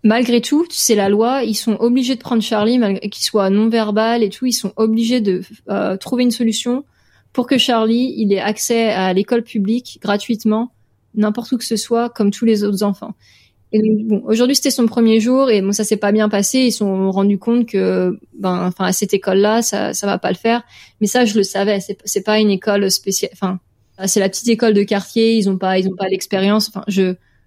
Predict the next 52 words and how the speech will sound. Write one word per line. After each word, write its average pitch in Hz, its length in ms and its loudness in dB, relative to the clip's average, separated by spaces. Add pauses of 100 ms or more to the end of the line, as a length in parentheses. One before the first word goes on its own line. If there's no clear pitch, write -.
(180)
je 208 140 2
le 202 60 2
savais. 202 500 0
Mais 208 160 4
du 196 140 0
coup, 294 100 0
ce - 140 2
qui - 80 -8
va 185 120 2
se - 60 -8
passer, 285 380 -2
c'est - 160 -4
qu'il 208 160 -2
va 185 100 2
se - 140 -2
faire, 220 220 2
euh, 185 220 2
évaluer 196 640 2
encore 208 480 -2
par 190 180 -4
le, 185 600 -4 (460)
le 196 80 -4
school 208 340 -2
district, 208 500 -4
les, 190 180 -2 (140)
euh, 208 220 -6 (460)
par 196 120 0
l'école, 247 460 0
en 214 100 2
gros, 214 260 2 (520)
le 202 60 -2
système 202 320 0
scolaire. 226 420 0 (800)
Et 233 140 4
de 202 140 6
là, 233 260 2
il 262 120 4
va 190 140 2
être 185 140 -4
transféré 226 500 2
à 247 60 2
une 196 180 2
école 240 320 -2
qui 233 200 -6
va 185 160 0
pouvoir, 226 600 -2
euh, 202 560 -2
l'accommoder, 196 600 0
accommoder 202 400 0
tous - 140 -10
ses 247 180 -2
besoins. 214 420 0